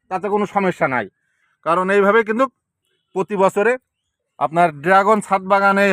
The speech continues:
হোক আর মাঠেই হোক, এইভাবে সার যদি আপনারা গোবর জৈব সার যদি চেঞ্জ করে আপনারা গাছে গোড়ায় দেন, তাহলে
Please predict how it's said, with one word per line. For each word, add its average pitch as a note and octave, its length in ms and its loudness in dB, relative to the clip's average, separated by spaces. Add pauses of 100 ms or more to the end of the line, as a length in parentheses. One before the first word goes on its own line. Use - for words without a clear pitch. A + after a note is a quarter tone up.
হোক G3 140 0 (100)
আর D#3+ 160 -2
মাঠেই G3 360 -2
হোক, F3 120 -2 (460)
এইভাবে F3+ 280 0 (140)
সার F3 240 0 (100)
যদি F#3+ 180 -4 (120)
আপনারা F#3 280 -2 (220)
গোবর F3 280 -6
জৈব F3+ 160 -4 (120)
সার F3+ 220 -6
যদি F#3 160 -4 (1160)
চেঞ্জ G3+ 200 0 (120)
করে G3+ 180 0 (840)
আপনারা E3 280 -4 (100)
গাছে F3 260 0
গোড়ায় G3 260 2
দেন, F#3+ 140 0 (120)
তাহলে F3+ 340 2